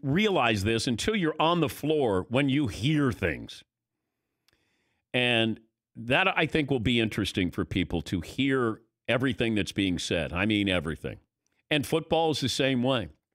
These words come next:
And you would think, as paranoid as these coaches are about lip readers, can you imagine when you're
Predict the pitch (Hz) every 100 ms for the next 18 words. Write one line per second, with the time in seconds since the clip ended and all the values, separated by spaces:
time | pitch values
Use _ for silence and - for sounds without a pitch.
0 | _ _ _ _ _ _ _ - 135 175
1 | 202 - - 214 139 113 - 180 175 139
2 | 120 107 123 98 135 147 127 95 85 85
3 | 85 - _ _ _ - 113 117 135 196
4 | 123 98 87 87 - 196 110 123 139 156
5 | 131 117 113 110